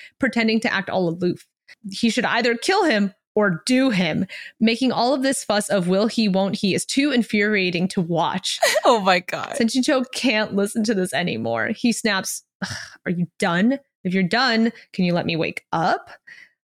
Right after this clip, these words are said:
Speaker 1: Mengmo says angrily that even if he woke up, the crack in the barrier that Lo Binghe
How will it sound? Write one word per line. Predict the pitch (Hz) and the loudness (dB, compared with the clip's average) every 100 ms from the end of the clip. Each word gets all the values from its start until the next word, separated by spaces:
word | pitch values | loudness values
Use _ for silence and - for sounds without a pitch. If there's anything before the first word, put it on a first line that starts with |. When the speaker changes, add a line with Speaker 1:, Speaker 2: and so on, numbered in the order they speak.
| - | -2
Speaker 1:
Mengmo | 214 226 247 262 | 0 2 2 2
says | 247 220 | 0 -2
angrily | 165 196 190 185 180 | 0 0 2 2 2
that | 180 - | -2 -2
even | 233 254 302 | -2 2 2
if | 269 | 0
he | 233 | 0
woke | 202 190 190 | 2 2 0
up, | 180 - | -2 -2
the | 190 | -6
crack | - 202 220 | -2 -2 0
in | 277 | 0
the | 240 | 2
barrier | 196 185 185 185 | 2 2 2 0
that | 185 - | 0 -2
Lo | 180 | 0
Binghe | 185 185 | 0 2